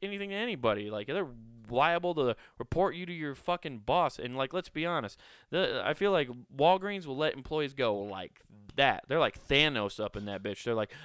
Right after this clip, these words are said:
"Oh, you disrupted a customer while they were trying to check out? You gone. You just turned into ash." That's right. Wal-,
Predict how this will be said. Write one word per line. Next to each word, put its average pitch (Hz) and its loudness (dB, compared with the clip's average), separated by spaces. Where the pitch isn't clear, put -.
"Oh, 160 6
you 160 2
disrupted 156 -4
a 135 -4
customer 175 -2
while 151 2
they 139 2
were 143 -2
trying 156 -4
to 151 -6
check 160 -6
out? 170 -4
You 233 -2
gone. 233 6
You 190 -8
just 208 -6
turned 220 -2
into 214 -4
ash." 208 0
That's 147 -6
right. 156 0
Wal-, 131 6